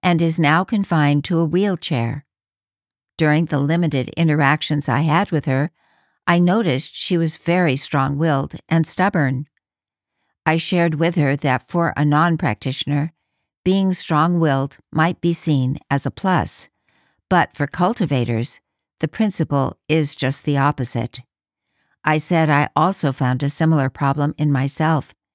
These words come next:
and we should encourage each other to get rid of this attachment. She told me that she was confused about her condition.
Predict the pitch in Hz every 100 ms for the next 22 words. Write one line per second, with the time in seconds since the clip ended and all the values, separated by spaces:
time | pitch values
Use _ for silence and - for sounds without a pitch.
0 | _ _ _ - 156 170 185 - 165 156
1 | - - 220 175 - 135 - 123 131 123
2 | _ _ - - 151 - 160 160 127 -
3 | 123 127 - 143 139 - 113 160 - -
4 | _ _ _ _ _ _ _ _ _ _
5 | - 247 247 214 196 185 156 165 160 110
6 | - 170 156 156 - 160 147 185 180 143
7 | - - 156 143 123 151 - 143 135 156
8 | 139 127